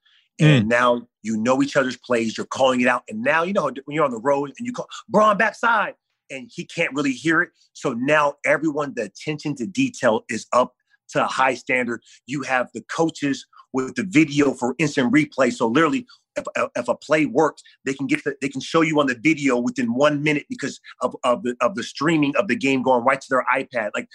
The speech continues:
Speaker 2: Oh,
Speaker 1: like,
Speaker 2: I didn't, that's a good, I didn't even think of that.
Speaker 1: That's it. We had that. So when to challenge, when not to challenge.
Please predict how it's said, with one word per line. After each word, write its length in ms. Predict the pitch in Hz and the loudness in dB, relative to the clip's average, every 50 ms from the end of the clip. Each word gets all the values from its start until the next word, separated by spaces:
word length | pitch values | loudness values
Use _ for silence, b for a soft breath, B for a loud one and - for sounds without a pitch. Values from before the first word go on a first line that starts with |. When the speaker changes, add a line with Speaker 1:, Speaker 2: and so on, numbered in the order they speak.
| B B - | B B 6
Speaker 2:
Oh, 180 | 165 208 226 | 8 8 8
Speaker 1:
like, 80 | 190 180 | 8 6
Speaker 2:
I 40 | 190 | 4
didn't, 240 | 240 240 151 123 139 - 147 | 2 0 -2 -6 -8 -2 2
that's 200 | - 220 - - 226 | 2 2 2 2 0
a 40 | |
good, 200 | 202 - 208 160 190 | 0 0 0 0 2
I 120 | 151 175 | 2 2
didn't 140 | 214 226 226 | 4 4 4
even 160 | 202 170 160 | 4 4 4
think 180 | - 269 285 311 | 2 2 2 2
of 60 | 254 | 2
that. 240 | 160 117 104 95 - _ _ _ - | 2 2 0 0 -4 _ _ _ -2
Speaker 1:
That's 300 | 104 104 117 113 - - - | 0 0 0 0 -2 -6 -6
it. 200 | 135 123 120 - | -4 -4 -4 -4
We 120 | - 127 123 | -4 -4 -2
had 240 | 135 127 123 120 104 | 0 2 0 2 2
that. 200 | 135 135 131 - | 2 0 0 -2
So 140 | - - 120 | -4 -4 -4
when 220 | 104 120 147 151 | 0 2 2 2
to 80 | 139 120 | 2 0
challenge, 480 | - - - 135 139 127 113 104 101 | -2 -2 -2 -2 0 -2 -4 -4 -4
when 160 | 110 135 127 123 | -2 0 2 2
not 200 | 135 139 139 - | 2 2 0 -2
to 80 | - 110 | -8 -14
challenge. 340 | - - 123 117 107 110 | -6 -4 -2 -2 -2 -6